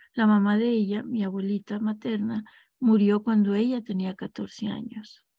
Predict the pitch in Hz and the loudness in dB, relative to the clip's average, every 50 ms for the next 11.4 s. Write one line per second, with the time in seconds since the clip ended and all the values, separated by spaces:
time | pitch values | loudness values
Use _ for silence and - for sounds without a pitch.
0 | _ _ _ _ _ _ _ _ _ _ _ _ _ _ _ _ _ _ _ _ | _ _ _ _ _ _ _ _ _ _ _ _ _ _ _ _ _ _ _ _
1 | _ _ _ _ _ - 285 196 - 214 214 - 247 220 220 - 214 202 220 247 | _ _ _ _ _ -6 -6 -4 -4 -4 -4 -4 -4 -4 0 0 0 0 0 -2
2 | 277 - - 254 208 196 196 185 170 - - 202 185 180 185 220 - - 240 - | -2 -2 0 2 2 4 2 0 -2 -4 -8 -8 -6 -6 -6 -8 -8 -10 -14 -16
3 | - _ _ _ _ _ _ _ _ _ _ - - 214 208 202 190 202 - 214 | -20 _ _ _ _ _ _ _ _ _ _ -4 0 2 2 2 2 0 -2 -2
4 | 208 196 196 190 190 185 185 - - 180 208 _ _ _ _ _ _ _ _ _ | -2 -2 -2 -2 -4 -4 -4 -6 -8 -10 -12 _ _ _ _ _ _ _ _ _
5 | _ _ _ _ _ _ _ _ _ _ _ _ _ _ _ _ _ _ _ _ | _ _ _ _ _ _ _ _ _ _ _ _ _ _ _ _ _ _ _ _
6 | _ _ _ - 240 226 220 214 208 208 202 196 196 196 196 202 214 - _ _ | _ _ _ 0 2 4 6 6 6 6 4 2 0 0 0 -2 -4 -6 _ _
7 | _ _ _ _ _ _ _ _ _ _ _ _ _ _ _ - 202 220 214 208 | _ _ _ _ _ _ _ _ _ _ _ _ _ _ _ -2 0 2 2 2
8 | 220 220 202 214 226 233 233 233 220 220 - 190 185 185 196 196 196 202 196 190 | 2 0 0 2 2 2 0 0 -2 -4 -4 -6 -4 -4 -4 -4 -4 -2 -2 -2
9 | 196 202 208 214 214 208 208 202 190 190 202 196 196 202 208 233 233 214 196 196 | -4 -2 -2 0 2 2 2 2 2 0 0 -2 -2 -4 -4 -4 -4 -4 -2 -2
10 | 185 185 180 170 185 214 - - - - - _ - 254 196 196 214 214 202 202 | -4 -4 -4 -4 -4 -6 -6 -8 -12 -14 -18 _ -8 -4 -2 0 2 2 0 -2
11 | - 247 226 214 208 208 214 233 | -4 -4 0 2 2 2 2 0